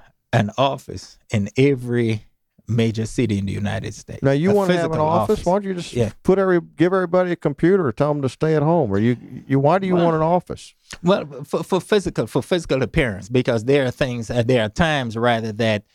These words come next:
Speaker 1: you know,
Speaker 2: People
Speaker 1: applicants
Speaker 2: wanna
Speaker 1: will
Speaker 2: see
Speaker 1: need to
Speaker 2: the
Speaker 1: come in.
Speaker 2: office,
Speaker 1: They wanna
Speaker 2: yeah.
Speaker 1: see the office. They may be testing and things. And, and besides, an, an office is only, uh, really all I need in an office is a branch manager, a staffing,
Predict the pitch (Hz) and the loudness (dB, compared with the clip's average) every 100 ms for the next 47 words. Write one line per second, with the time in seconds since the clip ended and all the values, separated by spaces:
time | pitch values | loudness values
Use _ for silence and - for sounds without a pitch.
0 | _ - 120 104 104 139 - 151 131 127 | _ -2 2 2 2 -2 2 2 4 2
1 | 127 120 123 117 107 101 117 113 110 117 | 0 0 2 4 4 2 0 -2 -2 0
2 | 120 117 147 127 113 123 - 113 123 123 | 0 0 0 2 2 0 0 -4 -2 -2
3 | 120 117 - 143 127 - 131 117 113 104 | -2 -2 0 -2 -2 -8 -6 -6 -8 -2
4 | 135 117 - _ - 160 160 170 294 - | -2 -2 -10 _ -2 0 0 -2 -2 -2
5 | 165 151 131 123 131 120 117 156 190 - | 0 2 2 0 0 0 0 -2 -2 -12
6 | - 117 - 147 143 135 127 120 117 _ | -10 -12 -2 -2 0 2 2 2 -2 _
7 | _ _ - 131 101 123 120 196 185 135 | _ _ -2 -2 0 2 4 4 2 2
8 | 135 120 127 120 110 113 123 139 123 107 | 2 0 -2 -2 -2 0 2 2 0 -4
9 | 113 110 101 123 123 127 127 120 120 110 | -4 -2 0 0 0 0 0 0 0 0
10 | - 123 - 117 110 | 0 -2 0 -4 -4